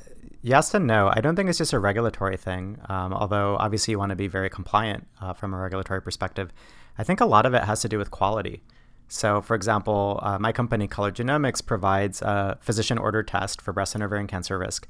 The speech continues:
And we really absolutely have to get the answers correct there. Obviously, all, every test has false positives and negatives, and there's always issues, uh, for any type of test. But, uh, you really wanna make sure that you're, if you're providing somebody with this information, which can really impact their life and how they work with their physician on their,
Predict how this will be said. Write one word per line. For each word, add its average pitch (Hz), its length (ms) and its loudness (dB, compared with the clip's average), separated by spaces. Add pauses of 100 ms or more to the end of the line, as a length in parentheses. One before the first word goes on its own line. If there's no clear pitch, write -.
(540)
And 101 240 0
we 110 140 -2
really 147 400 2
absolutely 107 480 2
have 95 200 -4
to 107 60 -4
get 95 140 -4
the 92 100 -6
answers 95 360 -6
correct - 320 -4
there. 95 260 -8 (160)
Obviously, 120 540 2
all, - 200 0
every 117 240 2
test - 280 0
has 95 200 -2
false 95 200 -4
positives 95 420 -2
and 107 60 -6
negatives, 127 400 0
and 95 80 -2
there's 92 100 -4
always 95 240 0
issues, 113 400 -4
uh, 98 160 -2
for - 160 -4
any 123 180 0
type - 200 -2
of 95 80 -6
test. - 360 -6 (540)
But, 107 460 4
uh, 101 140 2
you 98 200 -4
really 156 280 4
wanna 117 200 6
make 104 180 0
sure 104 200 -2
that 101 120 -4
you're, 104 140 -2
if - 160 -6
you're 113 80 -2
providing 104 380 2
somebody 98 420 -2
with 92 160 -6
this 92 140 -8
information, 131 560 -2
which 107 160 -6
can 101 260 -6 (280)
really 113 260 0
impact 98 320 -4
their 92 100 -4
life 120 320 0
and 98 80 -4
how 95 140 -2
they 104 80 -4
work 101 160 -4
with 101 80 -6
their 87 100 -8
physician 117 520 -4
on 101 280 -2
their, 98 300 -2